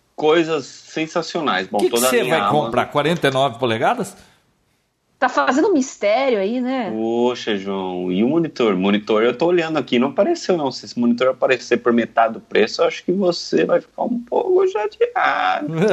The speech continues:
Speaker 2: <laughs>
Speaker 1: Deixa eu ver aqui. Eu tenho, eu tenho algumas, algumas opções. É, eu tava muito querendo aquele Nintendo Switch, sabe?
Speaker 2: É
Speaker 1: Videogame da
Speaker 2: joguinho
Speaker 1: Nintendo.
Speaker 2: isso?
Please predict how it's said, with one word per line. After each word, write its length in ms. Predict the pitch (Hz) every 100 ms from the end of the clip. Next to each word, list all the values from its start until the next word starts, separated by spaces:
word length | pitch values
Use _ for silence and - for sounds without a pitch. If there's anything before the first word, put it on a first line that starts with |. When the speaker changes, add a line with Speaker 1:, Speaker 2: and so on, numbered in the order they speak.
| 123
Speaker 2:
<laughs> 380 | 180 123 - -
Speaker 1:
Deixa 220 | 123 120
eu 80 | 127
ver 100 | 113 104
aqui. 300 | 120 104 - - - _
Eu 120 | - 104
tenho, 800 | 127 135 151 147 143 139 123 - _ _ _ -
eu 60 | -
tenho 160 | 131
algumas, 460 | 143 165 156 - -
algumas 380 | - 113 156 175
opções. 680 | 180 - - 98 85 71 - _ _ _ _ _
É, 480 | - 117 117 113 110 104 _ _ _ _ _ _ _
eu 160 | 143 -
tava 220 | 165 160
muito 600 | 147 120 135 180 - - - _ -
querendo 440 | 185 165 143 139
aquele 280 | 147 143 147
Nintendo 520 | 143 135 135 135 139
Switch, 560 | 135 - 127 117 - - - _ _ _ _ _ - _ - _ _ _ _ _ -
sabe? 280 | - - - - _ _ _ _
Speaker 2:
É 80 | 147
Speaker 1:
Videogame 300 | 127 143 87
da 20 | 262
Speaker 2:
joguinho 160 | 233 170
Speaker 1:
Nintendo. 180 | 269
Speaker 2:
isso? 100 | -